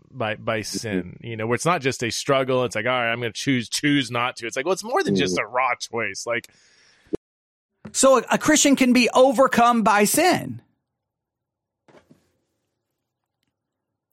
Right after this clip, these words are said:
Speaker 3: I am so confused. They've spent fifty-three minutes telling us, "No, no, no, no, no, no, you're set free, you're set free."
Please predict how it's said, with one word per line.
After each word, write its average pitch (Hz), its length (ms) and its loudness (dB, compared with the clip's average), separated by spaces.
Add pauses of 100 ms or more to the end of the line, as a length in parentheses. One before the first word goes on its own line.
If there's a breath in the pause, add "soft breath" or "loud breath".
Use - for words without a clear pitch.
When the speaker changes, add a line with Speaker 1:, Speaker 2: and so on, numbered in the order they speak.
(220)
Speaker 3:
I 247 120 2
am 214 120 2
so 196 280 0
confused. 131 640 -4 (1200)
They've 247 160 4
spent 294 440 2 (640)
fifty-three 330 680 4
minutes 311 440 4
telling 269 380 4
us, 233 180 2
"No, 359 180 4
no, 427 120 0
no, 381 140 0
no, 370 120 2
no, 359 140 2
no, 339 160 6
you're 277 180 0
set 262 220 0
free, 370 240 2
you're 247 160 0
set 262 200 0
free." 359 260 2